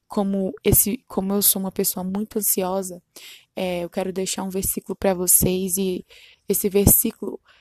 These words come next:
né, toda vez eu levanto às vezes muito ansiosa, aí eu falo, "Deus", sempre eu tenho que me lembrar que, como diz lá em primeira Pedro cinco, sete, "Lancem a sua ansiedade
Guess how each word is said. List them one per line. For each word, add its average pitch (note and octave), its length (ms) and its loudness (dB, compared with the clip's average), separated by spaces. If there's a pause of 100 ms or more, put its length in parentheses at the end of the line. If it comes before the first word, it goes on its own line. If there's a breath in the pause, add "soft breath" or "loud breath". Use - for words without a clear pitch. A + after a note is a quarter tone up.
(160 soft breath)
né, F#3+ 340 -8 (400)
toda G3 240 0
vez G3 320 0 (380)
eu F#3+ 180 0
levanto G3 420 -2
às G3 100 -4
vezes G3 180 -4
muito F#3+ 200 -6
ansiosa, F#3+ 420 -2
aí F#3+ 80 -4
eu F#3+ 60 -8
falo, G3 240 -10
"Deus", G3 540 -6 (460)
sempre A3 340 -2
eu G#3 40 0
tenho G#3+ 160 -8
que - 120 -16
me G#3 80 -4
lembrar F#3+ 480 -6 (720 soft breath)
que, F#3 520 -2 (420 soft breath)
como G3 220 -6
diz F#3+ 220 -4
lá F#3+ 160 -2
em G3 100 -6
primeira G3 380 -4
Pedro G3+ 400 0
cinco, - 400 0
sete, - 600 0 (760)
"Lancem G3 540 -2
a G3 40 -2
sua G3 220 0
ansiedade F#3+ 880 -2